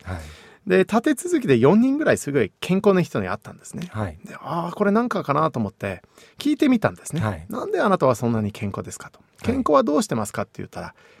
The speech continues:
Speaker 2: 四人とも同じ答えを出しちゃったんです。で、そこで私はひらめいたんですね。「あ、私は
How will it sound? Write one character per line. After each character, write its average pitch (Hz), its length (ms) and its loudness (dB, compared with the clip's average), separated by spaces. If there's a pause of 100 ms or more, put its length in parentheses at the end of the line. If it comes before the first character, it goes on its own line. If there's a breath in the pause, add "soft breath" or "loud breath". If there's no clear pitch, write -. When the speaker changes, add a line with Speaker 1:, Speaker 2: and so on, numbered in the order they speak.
(160)
Speaker 2:
四 208 260 4
人 277 200 2
と - 140 -2
も 117 260 4
同 123 120 0
じ 165 120 -4
答 180 200 -4
え 151 40 2
を 98 80 0
出 92 120 -12
し - 60 -10
ち - 60 -10
ゃ - 20 -18
っ - 60 -20
た - 80 -20
ん - 40 -20
で - 60 -20
す。 - 160 -20 (840 soft breath)
で、 156 500 4 (640 loud breath)
そ - 120 -4
こ 254 80 0
で 294 80 -2
私 190 300 0
は - 80 -4
ひ - 180 -8
ら 254 120 -4
め 277 100 -2
い 220 60 0
た 107 100 -8
ん - 80 -14
で - 80 -20
す - 100 -14
ね。 170 180 -10 (200)
「あ、 131 160 -4
私 120 460 -4
は 294 280 2